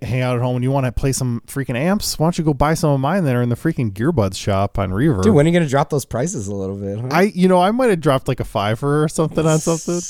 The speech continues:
Speaker 1: I don't know.
Speaker 2: How
Speaker 1: No,
Speaker 2: bad
Speaker 1: the
Speaker 2: do you wanna sell 'em? That's the
Speaker 1: Not,
Speaker 2: question.
Speaker 1: not that bad.
Speaker 2: Right.
Speaker 1: They're,
Speaker 2: I
Speaker 1: and
Speaker 2: wouldn't
Speaker 1: they're
Speaker 2: either.
Speaker 1: already totally fair prices.
Speaker 2: They're great amps.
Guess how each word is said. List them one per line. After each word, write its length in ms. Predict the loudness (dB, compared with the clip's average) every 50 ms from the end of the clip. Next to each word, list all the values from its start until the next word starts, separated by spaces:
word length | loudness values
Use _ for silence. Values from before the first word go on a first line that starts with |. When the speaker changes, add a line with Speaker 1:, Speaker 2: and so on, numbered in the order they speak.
| -6
Speaker 1:
I 140 | -4 -2 -2
don't 160 | -2 -4 -6
know. 320 | -8 -10 -10 -12 -12 -12 -4
Speaker 2:
How 120 | 0 2 4
Speaker 1:
No, 60 | 6
Speaker 2:
bad 180 | 6 4 4 4
Speaker 1:
the 20 |
Speaker 2:
do 40 | 2
you 40 | 2
wanna 140 | 2 2 0
sell 240 | 0 -2 -2 -4 -4
'em? 80 | -2 0
That's 240 | 0 0 0 -2
the 60 | -2 0
Speaker 1:
Not, 120 | 2 2
Speaker 2:
question. 220 | 2 0 -2 -6 -6
Speaker 1:
not 140 | -6 -4 -6
that 180 | -8 -10 -10 -10
bad. 260 | -10 -10 -10 -12 -12
Speaker 2:
Right. 240 | -12 -12 -12 -12 -8 -4
Speaker 1:
They're, 120 | -2 0 2
Speaker 2:
I 40 | 2
Speaker 1:
and 60 | 4
Speaker 2:
wouldn't 120 | 4 6 6
Speaker 1:
they're 80 | 6 4
Speaker 2:
either. 80 | 4
Speaker 1:
already 360 | 4 4 4 4 2 2 0 -2
totally 380 | 0 0 0 2 2 0 -2
fair 300 | -2 -2 -2 -2 -2 -2 -4
prices. 280 | -4 -4 -4 -2 -2
Speaker 2:
They're 80 | -2 -2
great 240 | 2 2 2 2 2
amps. 380 | 0 -4 -6 -10 -14 -18 -20